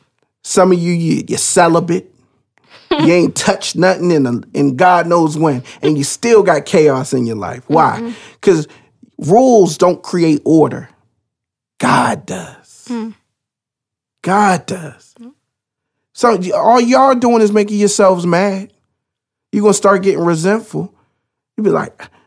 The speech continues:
Speaker 1: "The
Speaker 2: I
Speaker 1: last
Speaker 2: did.
Speaker 1: twenty years of my
Speaker 2: <laughs>
Speaker 1: life,
Speaker 2: I gave it up.
Speaker 1: I gave it all up, and look at what it got me. It
Speaker 2: Yeah.
Speaker 1: didn't get me nothing." 'Cause
Speaker 2: Yeah.
Speaker 1: that's not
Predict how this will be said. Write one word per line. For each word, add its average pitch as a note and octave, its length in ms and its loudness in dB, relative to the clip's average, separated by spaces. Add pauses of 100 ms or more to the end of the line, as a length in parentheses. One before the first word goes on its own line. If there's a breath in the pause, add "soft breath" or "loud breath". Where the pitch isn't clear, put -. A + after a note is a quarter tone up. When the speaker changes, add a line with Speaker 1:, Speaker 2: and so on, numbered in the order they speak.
(140)
Speaker 1:
"The - 100 -8
Speaker 2:
I A#3+ 140 0
Speaker 1:
last B3+ 300 0
Speaker 2:
did. G4+ 120 0 (120)
Speaker 1:
twenty F3+ 220 0
years F#3 480 4
of F#3+ 100 2
my E3 120 2
Speaker 2:
<laughs> E3+ 180 2
Speaker 1:
life, G3 280 0
Speaker 2:
I F4 160 -6
gave C#4 400 -2
it B3 120 -4
up. B3+ 240 -6
Speaker 1:
I - 160 -2
gave F#3 420 2
it G3 80 4
all F3+ 380 4
up, G3+ 280 0
and C#3+ 440 -2
look C4+ 240 0
at G3+ 120 0
what G3 220 2
it F3 180 -2
got F3+ 320 0
me. B2+ 140 -6
It - 200 -6
Speaker 2:
Yeah. G3 80 4
Speaker 1:
didn't C4 180 -4
get G#3+ 200 0
me F#3+ 180 0
nothing." G#3 580 -2 (1040)
'Cause G3+ 160 2
Speaker 2:
Yeah. D#3+ 80 -4
Speaker 1:
that's G#3+ 320 0
not - 320 0